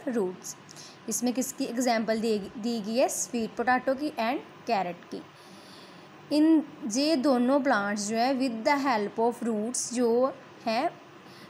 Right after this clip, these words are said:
with the help of roots ग्रो करते हैं। जैसे आप देख सकते हो ये कैरेट है और इस, जहाँ इसका प्लांट जो है हमें दिखाई दे रहा है, ये इसकी रूट्स हैं और जहाँ पे ये प्लांट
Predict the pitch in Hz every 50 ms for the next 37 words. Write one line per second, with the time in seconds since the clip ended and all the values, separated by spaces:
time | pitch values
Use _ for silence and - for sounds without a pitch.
0 | - - 285 226 226 311 311 311 277 254 240 247 254 240 247 - 240 233 233 262
1 | 330 - - - - - - - - - - - - - - 220 233 226 226 226
2 | 208 214 190 196 - - 190 - 208 - - - - - - 233 226 220 214 -
3 | 233 220 208 175 180 208 214 202 202 - 254 233 - - 277 269 254 269 269 269
4 | 247 208 190 185 185 208 233 - - 320 349 403 - - - - - - - -
5 | - - - - 254 247 247 262 - - - - - - - - - - - -
6 | - - - - - 277 - - - 226 - 294 277 277 311 320 330 302 285 -
7 | - - 269 262 262 - 240 220 214 214 226 220 202 226 233 240 247 254 247 226
8 | 269 233 254 185 185 185 180 185 185 - - 185 220 - - - - - - -
9 | - - - - - - 208 247 277 294 285 - - 294 294 277 240 226 220 233
10 | - - 320 311 320 311 277 262 262 277 285 240 240 226 226 220 233 220 - 320
11 | 415 440 330 254 269 302 415 - - - - - - 262 226 208 202 196